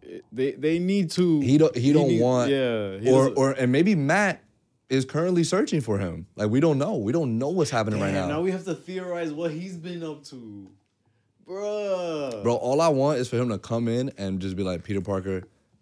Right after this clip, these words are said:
Speaker 2: shut the fuck up. I'm your lawyer. My name is Matt Murdock." Like, I would, like,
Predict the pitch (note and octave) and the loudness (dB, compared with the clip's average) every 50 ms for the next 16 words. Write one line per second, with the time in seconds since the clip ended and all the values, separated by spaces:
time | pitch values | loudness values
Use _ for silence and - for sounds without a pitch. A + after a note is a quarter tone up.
0 | _ _ _ - - - G2+ F#2 G#2 - - G2 F#2 - F#2+ F#2 F2+ F2 E2 - | _ _ _ -10 -6 -4 -4 -4 -6 -6 -6 -6 -6 -4 -4 -4 -4 -4 -6 -8
1 | _ _ _ _ _ _ - F#2+ F#2+ F#2+ F#2 F2 F2 F2+ F2+ F2 E2+ E2 E2 E2+ | _ _ _ _ _ _ -6 -4 -2 -2 -2 -2 -2 -2 -2 -2 -4 -6 -8 -10
2 | - _ _ _ _ _ _ _ _ _ _ _ _ _ _ - F#2+ F#2 F2+ F2+ | -12 _ _ _ _ _ _ _ _ _ _ _ _ _ _ -6 -6 -4 -4 -6
3 | F2 F#2 F2 E2+ E2 D#2+ D2+ D#2 D2 - - - _ _ _ _ _ _ _ _ | -6 -6 -6 -6 -6 -6 -6 -8 -8 -10 -12 -16 _ _ _ _ _ _ _ _
4 | - A2+ A2 A2 G#2+ A2 A#2 B2+ C3+ C#3 A#2 A#2+ A#2 A2+ G#2+ F2+ F#2 - - | -2 0 0 0 0 2 2 4 4 4 2 2 0 0 0 -2 -6 -14 -20